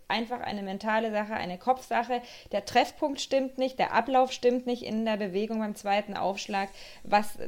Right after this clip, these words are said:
da sicherlich dann wiederum mit dem Kopf zu tun hat, weil du verkrampfst, weil die, die Muskeln, die du brauchst dann beim Aufschlag, vielleicht kurz verkrampfen, weil du irgendwie angespannt bist.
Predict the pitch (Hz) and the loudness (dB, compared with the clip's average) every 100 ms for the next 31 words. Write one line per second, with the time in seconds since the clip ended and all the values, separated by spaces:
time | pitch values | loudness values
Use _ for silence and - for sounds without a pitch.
0 | - - - 214 - 269 262 247 220 226 | -4 -4 -2 0 2 2 4 2 2 2
1 | 226 214 196 247 254 - 202 233 294 311 | 2 0 0 2 2 0 -6 -2 0 2
2 | 226 190 190 233 233 285 302 302 196 180 | 2 0 0 -4 0 4 4 2 0 0
3 | 202 185 233 240 262 269 269 233 226 190 | 0 -2 -2 2 0 0 -2 -2 -2 0
4 | 185 233 294 - 254 233 220 220 220 226 | 4 4 4 -2 0 0 0 0 -2 -4
5 | 220 - 180 190 - - 233 - 262 311 | -4 -2 0 -2 -4 -6 -4 -2 -4 0
6 | 311 311 294 247 180 190 - 220 220 240 | -2 -2 -4 0 2 0 -2 -4 -6 -4
7 | 240 240 - - - 320 294 285 - 247 | -4 -4 -12 -8 -2 0 0 -2 -2 0
8 | 247 254 254 | 0 4 4